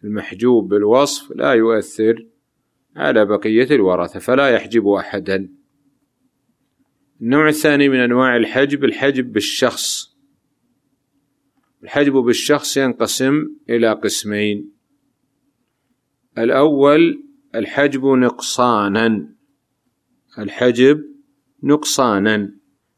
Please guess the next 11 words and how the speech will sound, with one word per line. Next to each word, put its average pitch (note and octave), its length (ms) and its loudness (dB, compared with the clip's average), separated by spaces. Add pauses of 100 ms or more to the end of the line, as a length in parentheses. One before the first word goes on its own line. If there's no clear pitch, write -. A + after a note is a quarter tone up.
(160)
بحيث C#3 520 2
يمنع A2 680 2 (220)
بعض B2 340 2
الورثة A2 760 2 (680)
من B2 480 2 (760)
أخذ C#3 400 0
كمال C3+ 580 2
النصيب A#2+ 760 2 (760)
إلى C3 720 2 (1000)
أقل C3+ 680 2 (1000)
نصيبيه A2+ 1120 0